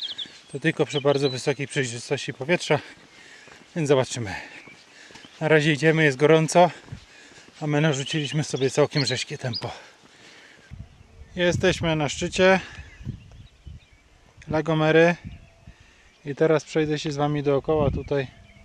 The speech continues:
żebyście zobaczyli, co widać z najwyższego punktu La Gomery. Tam w tle jest wyspa El Hierro,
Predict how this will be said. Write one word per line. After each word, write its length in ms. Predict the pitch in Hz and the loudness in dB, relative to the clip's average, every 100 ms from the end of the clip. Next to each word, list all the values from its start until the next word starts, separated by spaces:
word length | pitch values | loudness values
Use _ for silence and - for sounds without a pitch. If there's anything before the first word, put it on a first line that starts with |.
| - - - - - - _ _ - | -20 -20 -20 -20 -20 -20 _ _ -10
żebyście 380 | 139 139 - | -6 -6 -4
zobaczyli, 540 | 135 131 131 135 120 120 - - - _ _ - - _ _ | -2 0 0 0 -2 -4 -10 -20 -20 _ _ -20 -20 _ _
co 200 | - 175 | 0 2
widać 460 | 135 117 113 113 - - - | 2 0 0 -2 -12 -20 -12
z 100 | - | -6
najwyższego 480 | 151 143 - 127 | -2 -2 -2 -4
punktu 280 | 120 127 - | -4 -8 -2
La 140 | 123 123 | 0 0
Gomery. 340 | 135 131 110 - - - - | 0 0 -2 -6 -20 -20 -6
Tam 160 | 190 | -4
w 60 | 175 | -4
tle 380 | - 175 165 165 | 0 4 6 6
jest 220 | 156 143 | 4 0
wyspa 520 | 156 - - 139 135 - | -4 -4 2 4 2 -2
El 120 | 147 143 | -4 2
Hierro, 500 | 143 147 151 165 | 4 6 6 6